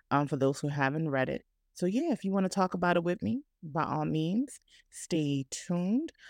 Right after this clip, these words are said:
Um, before you get all cozy, what I would like for you to do is, um, click that subscribe button. Alongside of it is a notification bell. Also, check me out on your podcast platforms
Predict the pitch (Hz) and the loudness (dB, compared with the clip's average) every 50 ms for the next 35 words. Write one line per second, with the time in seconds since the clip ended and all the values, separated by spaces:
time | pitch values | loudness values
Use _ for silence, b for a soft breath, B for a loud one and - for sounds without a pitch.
0 | B B B - 175 175 175 180 175 - 185 185 180 170 - 165 160 156 - - | B B B 0 0 2 2 0 0 0 0 0 0 2 2 2 2 2 0 0
1 | 190 202 196 151 123 113 - - _ _ _ _ _ - - 143 151 143 135 127 | -2 -2 -2 -2 -4 -6 -8 -10 _ _ _ _ _ -10 -6 -4 -2 -2 -2 -4
2 | 127 127 131 131 131 - - - 135 123 120 139 139 127 - 143 147 143 139 135 | -2 -2 0 -2 -2 -2 -6 -8 -6 -6 -4 -6 -6 -4 -4 -4 -2 -2 -2 -4
3 | - - 127 131 131 131 127 127 131 - - _ B B B B B B B - | -4 -4 -6 -4 -4 -4 -6 -6 -8 -12 -18 _ B B B B B B B -4
4 | 147 147 143 139 139 139 139 135 131 - _ _ _ _ _ _ _ _ _ _ | -2 0 0 0 0 -2 -2 -4 -6 -10 _ _ _ _ _ _ _ _ _ _
5 | _ _ _ _ _ _ - - 160 - - 143 131 - - - - - - - | _ _ _ _ _ _ -4 -4 -2 -2 0 -2 -2 -2 -4 -12 -14 -6 0 2
6 | 190 190 196 190 151 147 - - - 135 135 127 - 127 151 151 139 139 147 - | 2 4 2 2 0 -2 -4 -2 -4 -4 -4 -2 -2 -2 0 2 2 2 2 0
7 | 151 127 131 143 139 139 - - - 143 135 139 143 139 127 127 - - - - | 0 -2 0 0 0 -2 -2 -2 -2 -2 0 0 0 0 0 -2 -4 -6 -2 0
8 | 143 135 - - 131 127 123 113 82 65 - - - _ _ _ _ _ _ _ | 0 0 0 -2 -2 -2 -2 -2 -4 -4 -8 -12 -14 _ _ _ _ _ _ _
9 | _ _ _ _ _ _ _ _ _ B B B B B B 151 147 151 - - | _ _ _ _ _ _ _ _ _ B B B B B B 0 0 0 0 0
10 | 160 - - 156 - - 151 156 156 165 170 180 185 185 160 - - - 151 151 | -2 0 0 -2 0 0 0 2 2 2 2 2 2 0 0 -2 -2 -2 0 0
11 | 143 139 139 139 135 135 135 139 143 - b b b b b b _ _ - - | 0 0 0 0 0 0 0 -2 -2 -6 b b b b b b _ _ -2 0
12 | 156 143 - - - - - 180 180 170 175 175 175 - - - - 170 160 143 | 2 2 2 0 -2 -4 -2 2 4 4 4 2 0 -4 -14 -6 -2 0 0 2
13 | 151 147 147 - - - _ - - - 147 143 - - - - 143 147 147 131 | 0 0 -2 -6 -10 -18 _ -8 -2 2 2 2 0 -2 -8 -6 -4 -2 0 0
14 | 131 135 139 131 - | 0 0 0 -2 -4